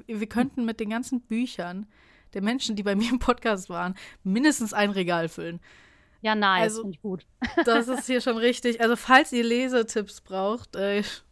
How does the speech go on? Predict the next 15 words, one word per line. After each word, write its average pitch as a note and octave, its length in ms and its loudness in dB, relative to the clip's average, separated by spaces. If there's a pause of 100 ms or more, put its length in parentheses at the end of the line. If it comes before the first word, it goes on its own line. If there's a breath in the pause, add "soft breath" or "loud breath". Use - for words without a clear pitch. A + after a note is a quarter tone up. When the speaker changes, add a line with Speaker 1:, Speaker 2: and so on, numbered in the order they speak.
(120)
Speaker 1:
scrollt B3 460 4
einfach A3+ 340 -2
mal G#3+ 140 -2
durch A3 240 -4
die G#3 120 -2
<laughs> - 20 0
Folgen. A3 640 0 (640 loud breath)
Ihr A3 80 4
findet C#4 480 2
Speaker 2:
<laughs> A#3 60 -8
Speaker 1:
bestimmt C4+ 500 -4
irgendwas, G#3 320 0
was G3+ 120 -8
euch G3+ 140 -8
gefällt. F#3+ 340 -4